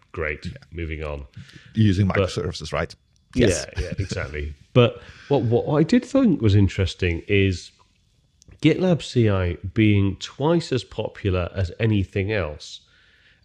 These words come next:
Speaker 1: and then it being roughly evenly split, at least, you know, Jenkins, GitHub Actions, Circle C I, Bitbucket pipelines, and other, all kind of roughly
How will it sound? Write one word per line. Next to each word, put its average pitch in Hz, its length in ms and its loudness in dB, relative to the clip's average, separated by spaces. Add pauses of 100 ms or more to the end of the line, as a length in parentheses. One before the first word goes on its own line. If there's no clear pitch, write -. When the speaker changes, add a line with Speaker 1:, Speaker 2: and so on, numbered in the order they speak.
Speaker 1:
and 147 120 4
then 185 120 8
it 180 160 4
being 202 320 4
roughly 214 500 0
evenly 156 680 0
split, - 420 -2
at 104 120 -6
least, 107 360 -4 (100)
you 110 120 -8
know, 85 180 -4 (180)
Jenkins, 110 760 0
GitHub 113 340 -4
Actions, 98 640 -6
Circle 113 400 -2
C 98 300 -6
I, 92 300 -6 (540)
Bitbucket - 540 -2
pipelines, 98 840 -4
and 92 200 -6 (100)
other, 92 500 0 (480)
all 147 400 2
kind 160 300 -2
of 135 240 -2 (160)
roughly 160 540 0